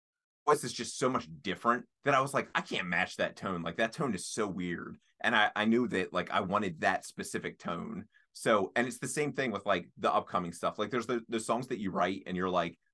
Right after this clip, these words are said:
"I don't have that voice for this part." And, like, I, I kinda want to have somebody who has that voice for this part. So you gotta just ask somebody. So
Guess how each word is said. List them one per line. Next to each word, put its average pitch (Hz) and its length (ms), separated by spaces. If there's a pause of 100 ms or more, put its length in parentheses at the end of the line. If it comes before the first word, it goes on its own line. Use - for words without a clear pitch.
(100)
"I 117 120
don't 110 180
have 87 260
that 87 200
voice 87 420
for 98 100
this 87 160
part." 78 360 (300)
And, 101 140
like, 87 180
I, 87 240
I 87 80
kinda 98 260
want 90 240
to - 80 (460)
have 87 160
somebody 90 260
who 92 140
has 92 320
that 80 180
voice 78 240
for 87 140
this 82 160
part. 82 320 (300)
So - 160
you 127 80
gotta 123 160
just 90 160 (880)
ask 90 240
somebody. 87 520
So 90 440